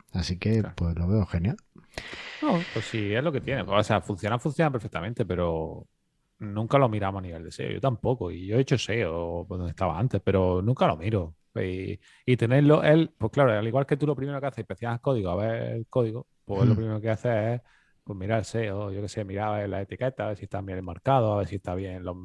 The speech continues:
Speaker 2: eh, los títulos y todo ese rollo, ¿no? Y hay muchas cosas, y encima aprendes, ¿no? Pero, pero no te gustaría tanto trabajar con un seo porque hay veces que me darían ganas de,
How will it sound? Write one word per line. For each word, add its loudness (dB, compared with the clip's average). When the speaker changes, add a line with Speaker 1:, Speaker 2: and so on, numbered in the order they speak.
Speaker 2:
eh, -4
los -4
títulos 2
y -2
todo -2
ese -10
rollo, -10
¿no? -14
Y -10
hay -4
muchas 0
cosas, 4
y 2
encima 0
aprendes, 0
¿no? -10
Pero, -6
pero 4
no 8
te 6
gustaría 6
tanto 0
trabajar 0
con -2
un -2
seo -4
porque -4
hay -2
veces -6
que -4
me -10
darían -6
ganas -2
de, -6